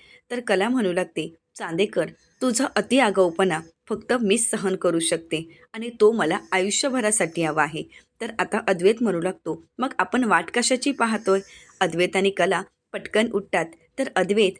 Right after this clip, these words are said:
डिवोर्स पेपर हातात घेतो. कला आणि अद्वैत एकमेकांच्या समोर येताच कला आणि अद्वैत एकमेकांकडे पाहतात आणि त्यानंतर अद्वैत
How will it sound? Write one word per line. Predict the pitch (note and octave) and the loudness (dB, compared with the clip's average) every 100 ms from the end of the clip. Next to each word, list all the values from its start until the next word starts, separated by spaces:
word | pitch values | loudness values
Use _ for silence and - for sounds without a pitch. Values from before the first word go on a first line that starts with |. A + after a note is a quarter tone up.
| _ _ - | _ _ 0
डिवोर्स | F#3 F#3+ A3 | 2 2 2
पेपर | A#3+ A#3 B3 | 0 0 -2
हातात | A3 F3+ F3+ G3+ | -2 -2 -2 0
घेतो. | A#3 - D#3+ E3 - _ | -2 -2 -6 -8 -20 _
कला | F3+ E3+ | -8 -4
आणि | F#3 G3 | -2 -2
अद्वैत | F3 F#3+ G3 A3 - | -2 0 0 0 -2
एकमेकांच्या | G3 F#3+ F#3+ G#3+ G3+ A3+ | -2 -2 -2 -2 0 -2
समोर | - F3+ F3+ A#3 | -2 0 2 4
येताच | G3 D#3+ E3 - _ _ - | 4 0 -2 -6 _ _ -8
कला | G3 F3 G3 - _ - | -6 -6 -10 -14 _ -2
आणि | A#3+ - | -2 0
अद्वैत | F3+ F3+ F3 E3 G#3 | 0 2 0 2 -2
एकमेकांकडे | G#3 G3+ G3 G#3 G#3 A3+ | 0 0 0 0 2 0
पाहतात | A3 F3 F#3 F3+ E3 - _ - | 2 -2 0 -2 -2 -8 _ -16
आणि | A#3 | -8
त्यानंतर | A#3 E3+ F3 G#3 E3 D#3+ _ _ | -2 -2 -2 -2 -2 -4 _ _
अद्वैत | A3 G3 G#3+ | -8 2 2